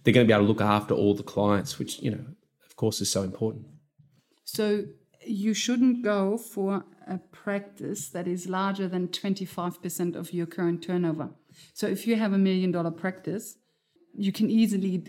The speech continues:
Speaker 2: cope with two hundred fifty thousand extra sales. Or let's say if you have a four million dollar turnover practice, you can add on another million.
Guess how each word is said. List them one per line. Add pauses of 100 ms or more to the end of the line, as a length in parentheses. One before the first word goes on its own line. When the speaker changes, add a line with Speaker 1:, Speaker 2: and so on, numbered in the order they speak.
(120)
Speaker 2:
cope
with
two
hundred
fifty
thousand
extra
sales.
Or
let's
say
if
you
have
a
four
million
dollar
turnover
practice,
you
can (300)
add
on
another
million.